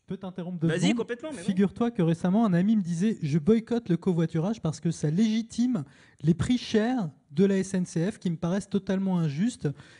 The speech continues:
Speaker 1: Et, et c'est une stratégie
Speaker 2: Et
Speaker 1: de
Speaker 2: oui,
Speaker 1: la
Speaker 2: c'est le serpent
Speaker 1: S N C F.
Speaker 2: qui se mord la queue,
Speaker 1: Donc,
Speaker 2: mais oui,
Speaker 1: je dis
Speaker 2: complètement.
Speaker 1: juste ça
Speaker 2: Mais oui, oui, t'as
Speaker 1: parce que ça
Speaker 2: complètement
Speaker 1: m'a,
Speaker 2: raison.
Speaker 1: ça m'a
Speaker 2: Mais
Speaker 1: frappé
Speaker 2: oui.
Speaker 1: quand il m'a dit ça. Je me suis dit, c'est étrange comme pensée. Et, et finalement, ton interrogation rejoint ce type
Speaker 2: C'est
Speaker 1: de
Speaker 2: ça,
Speaker 1: pensée.
Speaker 2: ouais. On va vers le covoiturage parce que la S N C F est trop chère et la S N C F augmente ses prix parce que les trains sont vides. Exactement.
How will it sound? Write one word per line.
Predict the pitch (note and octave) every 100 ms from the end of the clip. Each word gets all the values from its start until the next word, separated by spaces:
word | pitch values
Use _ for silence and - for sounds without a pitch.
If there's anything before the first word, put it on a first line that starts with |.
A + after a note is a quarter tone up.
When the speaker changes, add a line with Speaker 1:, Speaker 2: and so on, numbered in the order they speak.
| -
Speaker 1:
Et, | F3+ G3 G#3+
et |
c'est | - A3
une | A3+
stratégie | A3 A3 G#3+ A3 F#3+ A#3+
Speaker 2:
Et |
Speaker 1:
de | A#3
Speaker 2:
oui, |
Speaker 1:
la | G#3
Speaker 2:
c'est | G3
le | G#3
serpent | E3 G3+
Speaker 1:
S |
N |
C | E3+
F. |
Speaker 2:
qui |
se | F#3
mord | F3
la | F3+
queue, | E4
Speaker 1:
Donc, | F#3+
Speaker 2:
mais |
oui, | A#3 F4+
Speaker 1:
je |
dis | F#3+
Speaker 2:
complètement. | G#3+ G3+ A3+
Speaker 1:
juste | -
ça | C#4
Speaker 2:
Mais | D4
oui, | F#4+
oui, | F#4
t'as | G#3
Speaker 1:
parce | A3
que | G#3+
ça | B3+ G3+
Speaker 2:
complètement |
Speaker 1:
m'a, | G#3
Speaker 2:
raison. | F#3+
Speaker 1:
ça | F3+ G3
m'a | G#3
Speaker 2:
Mais |
Speaker 1:
frappé | - B3 A3
Speaker 2:
oui. | C#4
Speaker 1:
quand | - G#3 -
il | G#3
m'a | G3+
dit | F3+ F#3+
ça. | - C#4
Je |
me | G#3+
suis | F3+ F3+
dit, | G3+
c'est | A#3+ F3+
étrange | E3 - B3 -
comme | F#3
pensée. | E3 E3+ - C4 F#3+ D3+ - - _
Et, | D#3+
et |
finalement, | - D#3+ F3 A3+
ton | - E3+
interrogation | E3 E3 D#3+ D#3+ - G#3+
rejoint | F3 D3 F#3+ G#3+ A3
ce | -
type | E3 - C3
Speaker 2:
C'est |
Speaker 1:
de | -
Speaker 2:
ça, | D4+
Speaker 1:
pensée. | C#4
Speaker 2:
ouais. | F4+ - - - - - - - _ -
On |
va | D#3 A3
vers | E3
le |
covoiturage | D3+ D3 D#3+ F3 D#3+
parce | C#3
que |
la | C3+
S | C3
N | C3+
C | C3+
F | A#2+
est | A2+
trop | C3
chère | - B3+
et | A3
la | C#3
S | D3
N | C3+
C | F#3
F | E3
augmente | C#3 C3+ B2+
ses | C3
prix | - A#3
parce | F#3
que | B2+
les | A#2+
trains | D3
sont | A3
vides. | D4 D#3 -
Exactement. | B2+ D#3 A#3 C4